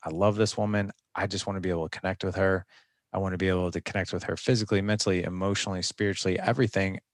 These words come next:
I don't know exactly what that looks like though." So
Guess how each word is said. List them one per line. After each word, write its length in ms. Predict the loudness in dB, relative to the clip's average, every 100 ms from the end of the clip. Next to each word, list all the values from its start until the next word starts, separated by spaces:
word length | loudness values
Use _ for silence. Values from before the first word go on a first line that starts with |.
| _
I 60 | 0
don't 160 | 2
know 100 | 2
exactly 360 | 2 2 2 2
what 180 | 2 2
that 180 | 2 2
looks 280 | 0 2
like 200 | 2 2
though." 300 | -4 -6 -6 -12 _ _ _ _ _
So 480 | 4 8 8 6